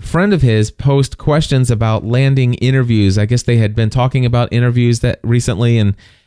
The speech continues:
and, uh, somebody posted a comment on their site,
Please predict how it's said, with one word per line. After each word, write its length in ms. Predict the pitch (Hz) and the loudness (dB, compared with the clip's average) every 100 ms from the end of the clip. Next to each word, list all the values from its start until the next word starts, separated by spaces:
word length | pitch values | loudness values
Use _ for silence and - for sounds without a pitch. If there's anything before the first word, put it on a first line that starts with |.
| - | -6
and, 380 | 117 120 113 113 | 0 0 0 0
uh, 300 | 107 101 101 | 2 2 0
somebody 480 | - 165 202 180 135 | -2 0 0 0 0
posted 840 | - - 151 160 - 123 110 117 - | -2 -2 0 0 0 0 0 -2 -2
a 100 | 117 113 | -2 -2
comment 440 | - 165 156 117 | 0 0 0 0
on 140 | 113 110 | 0 0
their 120 | 104 | 0
site, 500 | - 143 123 107 | -2 0 0 -2